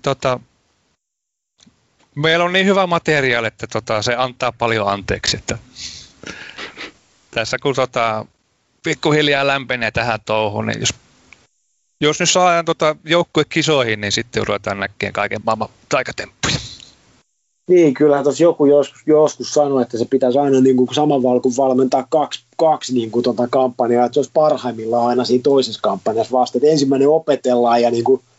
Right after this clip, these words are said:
Speaker 2: yritetään tietysti saada tulosta ja toisessa niinku ollaan sitten niinku jo kokeneita kehäkettuja. Mä nyt kyllä ihan samaa mieltä siitä oon, mutta tota,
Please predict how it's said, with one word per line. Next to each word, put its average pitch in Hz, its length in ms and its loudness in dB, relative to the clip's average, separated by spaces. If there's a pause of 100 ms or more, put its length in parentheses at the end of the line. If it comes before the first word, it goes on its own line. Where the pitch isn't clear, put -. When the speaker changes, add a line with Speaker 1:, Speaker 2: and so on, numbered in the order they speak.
Speaker 2:
yritetään 165 500 2
tietysti 139 220 2
saada 139 340 0
tulosta 139 340 2
ja 135 60 2
toisessa 131 460 0
niinku 120 280 0 (640)
ollaan 143 400 2
sitten 135 380 0
niinku 131 280 4
jo 135 300 2 (420)
kokeneita 139 560 2
kehäkettuja. 127 720 0
Mä 131 100 4
nyt 135 140 2
kyllä 151 160 4
ihan 147 160 2
samaa 143 320 2
mieltä 139 360 2
siitä 123 280 2
oon, 123 160 2
mutta 127 280 0
tota, 127 360 0